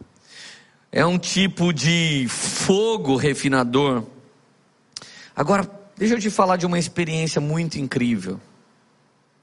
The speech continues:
Antes do Espírito cair sobre a terra e toda a terra ser cheia da sua glória, é importante que nós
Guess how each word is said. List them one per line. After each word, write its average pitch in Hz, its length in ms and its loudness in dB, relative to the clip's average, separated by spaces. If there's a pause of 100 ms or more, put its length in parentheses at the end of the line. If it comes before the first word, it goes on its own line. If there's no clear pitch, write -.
(760)
Antes 190 800 0 (1080)
do 117 140 2
Espírito 233 640 2
cair 214 340 2
sobre 185 280 2
a 143 80 2
terra 156 680 0 (320)
e 135 100 -2
toda 202 280 2
a - 20 4
terra 190 300 2
ser 185 200 0
cheia 190 460 2
da 160 80 2
sua 139 240 0
glória, 117 500 0 (440)
é 120 120 0
importante 143 680 2
que 139 180 -2
nós 131 680 2